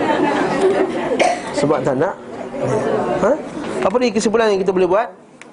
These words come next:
Dan Nabi sallallahu alaihi wasallam, dia akan pakai pakaian yang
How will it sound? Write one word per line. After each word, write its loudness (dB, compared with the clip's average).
Dan 2
Nabi 0
sallallahu -2
alaihi 0
wasallam, 2
dia 6
akan 2
pakai 0
pakaian 2
yang 0